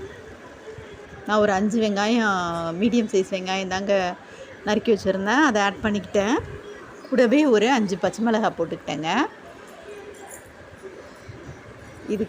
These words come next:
கூட வந்து நம்ம மிளகாத்தூளும் போட தான் போறோம். ஆனாலும் வந்து பிரியாணிக்கு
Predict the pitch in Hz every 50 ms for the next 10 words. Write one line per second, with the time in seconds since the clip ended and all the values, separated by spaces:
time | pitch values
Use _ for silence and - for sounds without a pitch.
0 | - 220 208 214 233 233 214 202 190 185 180 170 175 - - - - - - -
1 | - - - - 196 208 233 247 240 220 180 175 175 170 202 214 214 208 208 190
2 | 208 233 - 208 202 214 214 208 214 226 190 - 190 185 175 180 185 208 269 392
3 | 494 - - 175 180 196 196 208 220 240 247 220 214 220 233 190 208 214 208 220
4 | 226 226 214 - 233